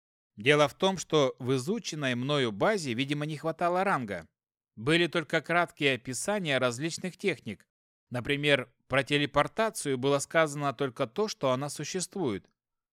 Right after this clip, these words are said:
Да уж, хочешь больше знаний – плати. Как узнать то, чего ты узнать не можешь? Правильно, придумать это самому.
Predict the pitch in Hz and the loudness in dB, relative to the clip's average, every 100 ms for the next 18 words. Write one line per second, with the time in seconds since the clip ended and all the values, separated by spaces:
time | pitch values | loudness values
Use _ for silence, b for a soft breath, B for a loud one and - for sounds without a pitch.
0 | _ _ _ 101 110 131 123 113 104 92 | _ _ _ -12 -6 0 2 0 -2 -8
1 | - _ _ - 180 220 208 151 170 175 | -14 _ _ 0 0 2 0 0 -2 0
2 | 175 156 123 143 180 160 120 - - 104 | -4 -4 -2 -2 0 -2 -4 -8 -6 -4
3 | 160 - 143 156 - _ _ _ _ _ | -4 -4 -4 -4 -8 _ _ _ _ _
4 | _ _ _ _ _ _ - 147 151 127 | _ _ _ _ _ _ 0 2 2 0
5 | 123 113 139 120 - - 185 208 - 123 | -4 -2 -2 -2 -6 -2 0 0 -4 -4
6 | 156 180 175 160 127 151 - 180 202 135 | -4 -4 -4 -4 -6 -10 -6 -2 -2 -4
7 | 90 - - _ _ _ _ _ _ _ | -8 -16 -20 _ _ _ _ _ _ _
8 | 101 131 160 139 123 104 92 85 - 113 | 0 2 4 2 -2 -6 -10 -14 -6 -2
9 | 131 180 220 202 180 - 151 156 - 156 | 2 4 4 2 -2 -4 -4 -4 -2 -2
10 | 156 160 180 165 90 | 0 -2 -2 -2 -4